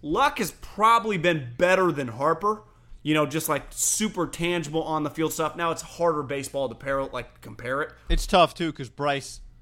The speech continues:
Speaker 2: Bryce had a season that was one of the greatest seasons in baseball history.
Speaker 1: Yeah, and Luck, and Luck had just some fantastic seasons, too. But bottom line, like, they all three hit. All three were massive swings. Like,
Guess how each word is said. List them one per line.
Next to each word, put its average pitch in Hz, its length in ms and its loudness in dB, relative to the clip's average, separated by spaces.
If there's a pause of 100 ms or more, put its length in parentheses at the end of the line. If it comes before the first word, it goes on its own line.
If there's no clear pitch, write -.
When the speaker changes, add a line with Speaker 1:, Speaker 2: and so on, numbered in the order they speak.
(360)
Speaker 2:
Bryce 151 280 -2
had 127 160 0
a 107 40 -8
season 98 380 -8
that 95 80 -10
was 95 120 -12
one 95 120 -14
of 92 40 -12
the 90 80 -14
greatest 95 320 -10
seasons 92 460 -14
in 87 60 -14
baseball 87 360 -14
history. 95 280 -6
Speaker 1:
Yeah, 107 60 -10 (120)
and 170 240 -4
Luck, 175 240 2 (100)
and 143 160 -4
Luck 156 200 0
had 113 180 -8
just 104 140 -12
some 98 120 -14
fantastic 104 540 -12
seasons, 92 340 -16
too. 117 300 -10 (640)
But 147 140 -6
bottom 208 360 4
line, 185 320 2
like, 135 160 -6
they 147 100 0
all 160 260 0
three 175 320 0
hit. 147 340 -4 (140)
All 139 160 -2
three 156 240 -2
were 127 160 -4
massive 147 640 -4
swings. 139 500 -4 (100)
Like, 127 140 -8